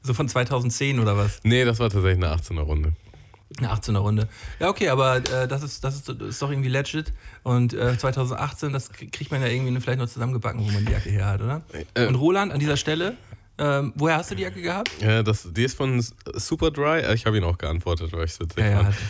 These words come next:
Speaker 1: hat
Speaker 2: Äh, von Superdry, das ist die Original, o-, Original Wind Tracker
Speaker 1: Hm.
Speaker 2: Japan. Und das Witzige ist, ähm, ein Kollege von mir hatte damals die Jacke und ich hab meinen Kollegen damals auch <laughs> gefragt,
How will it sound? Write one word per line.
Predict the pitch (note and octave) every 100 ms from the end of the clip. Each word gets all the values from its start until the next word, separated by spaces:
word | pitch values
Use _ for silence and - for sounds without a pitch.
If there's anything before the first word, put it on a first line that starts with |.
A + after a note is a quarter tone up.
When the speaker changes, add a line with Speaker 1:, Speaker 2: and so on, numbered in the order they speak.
| -
Speaker 1:
hat |
Speaker 2:
Äh, | - F#2+ F#2
von | A2 G2+
Superdry, | B2 A#2 G#2+ G#2 G#2 G#2
das | G2 F#2+
ist | -
die | F#2+
Original, | - G2 F#2+ F2+ F2+ F2+ F2+ F2+ -
o-, | F2 D#2+ -
Original | F2 G2+ C3 B2 G#2 G2+ F#2
Wind | G2+ G#2
Tracker | - E2 E2 E2 E2 E2 - - - - G3+
Speaker 1:
Hm. | F#3+
Speaker 2:
Japan. | A#2+ - F#2 E2 D#2 - - - - -
Und | A2 A2 -
das | A2 G2+ -
Witzige | F#3+ - D3+ G#2
ist, | A2 G3+ - - - - -
ähm, | G#2 A2 G#2+ -
ein | - G#2+ G#2+
Kollege | - G#2+ C#3 D#3
von | - F2+
mir | E2+
hatte | D#2+
damals | E2 E2+ F2+ F2+
die | F#2+
Jacke | F2 F2+ B2+ -
und | F#2+ F2+ - -
ich | - -
hab | G#2 - E2
meinen | F2+ F#2+ G2+
Kollegen | G#2 G2 F#2
damals | F2+ F2+ F2
auch | A2
<laughs> |
gefragt, | A2+ G#2+ C3 - F3+